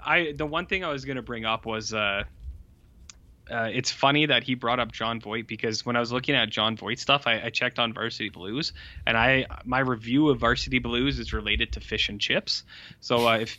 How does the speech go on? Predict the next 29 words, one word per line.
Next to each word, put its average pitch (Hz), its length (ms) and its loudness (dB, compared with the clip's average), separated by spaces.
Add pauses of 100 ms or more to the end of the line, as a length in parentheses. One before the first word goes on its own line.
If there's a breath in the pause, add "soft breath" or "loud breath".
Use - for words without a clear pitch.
(120)
if 131 220 -8
people 165 340 2
are 123 80 6
interested, 120 640 0
they 110 140 0
can 117 220 -2
go 113 260 2
look 117 300 -2
that 107 200 4
out. 101 300 0
Uh, 107 40 -4 (220)
I 113 100 2
w-, 131 180 6
I 139 80 6
won't, 139 300 6 (500 loud breath)
I 127 60 0
won't 135 200 2
recant 127 520 -2
you 117 100 -4
with 110 200 -8
my 113 120 -2
review 107 380 -4
here, 107 280 -2
but, 98 220 -2
uh, 101 120 0 (100)
if - 180 -4
you're 156 100 8
interested, 147 440 0
Jarrett, 90 400 -10